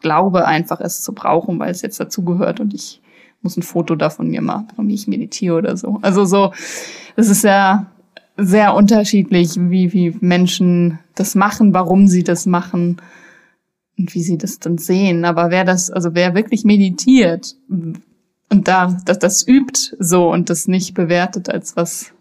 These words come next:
als Humbug oder als, äh, Selbstoptimierungs-, äh, whatever,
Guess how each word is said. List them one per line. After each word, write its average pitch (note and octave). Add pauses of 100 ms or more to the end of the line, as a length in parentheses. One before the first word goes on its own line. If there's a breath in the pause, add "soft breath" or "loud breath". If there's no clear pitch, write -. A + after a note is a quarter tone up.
(360)
als F3
Humbug C#4
oder F3
als, -
äh, F3
Selbstoptimierungs-, G3 (180)
äh, -
whatever, A3